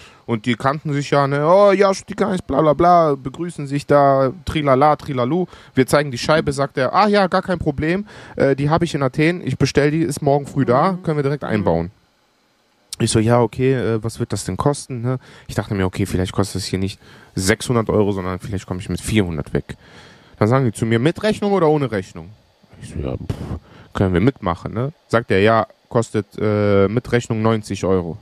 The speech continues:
Speaker 1: Ich so, „Und ohne?“ Sagt er, „siebzig.“ Ich so, „Ja, mach mit.“ Ich so, „Und was kostet die Scheibe?“ Sagt er, „Nee, alles zusammen. Also mit Scheibe plus einbauen.“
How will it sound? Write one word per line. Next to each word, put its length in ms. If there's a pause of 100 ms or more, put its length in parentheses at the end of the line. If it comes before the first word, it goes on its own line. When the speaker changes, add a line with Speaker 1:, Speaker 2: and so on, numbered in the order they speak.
Speaker 1:
Ich 100
so, 100
„Und 140
ohne?“ 380 (480)
Sagt 180
er, 80
„siebzig.“ 540 (560)
Ich 60
so, 60
„Ja, 120
mach 220
mit.“ 300 (1160)
Ich 100
so, 100
„Und 160
was 120
kostet 320
die 40
Scheibe?“ 500 (260)
Sagt 220
er, 60
„Nee, 260
alles 300
zusammen. 460 (180)
Also 220
mit 220
Scheibe 480
plus 300
einbauen.“ 560